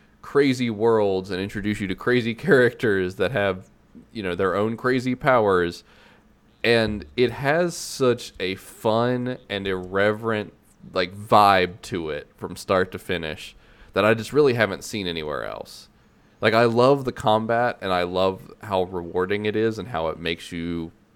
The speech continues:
feel invested in the action.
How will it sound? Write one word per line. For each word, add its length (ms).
feel 380
invested 680
in 220
the 120
action. 600